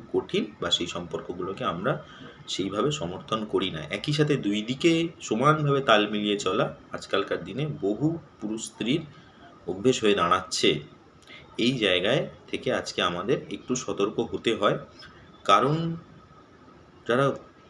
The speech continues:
গোপন জিনিস বেশি দিন গোপন থাকে না, আপনি যতই চেষ্টা করুন।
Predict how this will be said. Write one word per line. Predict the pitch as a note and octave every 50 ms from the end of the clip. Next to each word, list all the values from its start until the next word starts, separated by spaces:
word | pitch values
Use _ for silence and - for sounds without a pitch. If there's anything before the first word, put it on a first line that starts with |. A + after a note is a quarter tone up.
| - -
গোপন | - - - B2+ C3 C3 - G3 F#3 F3+
জিনিস | E3 D#3+ E3 E3 F3+ E3+ - - - - - -
বেশি | G2 A#2+ A#2+ - - E3+
দিন | D#3+ E3+ E3+ D#3+
গোপন | C3+ B2+ B2 - C3+ C#3+ C#3
থাকে | B2+ - G2+ F#2+ - G2 F2+
না, | E2 D#2+ - - -
আপনি | F2+ - - A#2
যতই | A2 G2+ G2 - - C3 C#3+
চেষ্টা | D3 C#3+ G2+ - - - F#2
করুন। | F2+ - - E2+ E2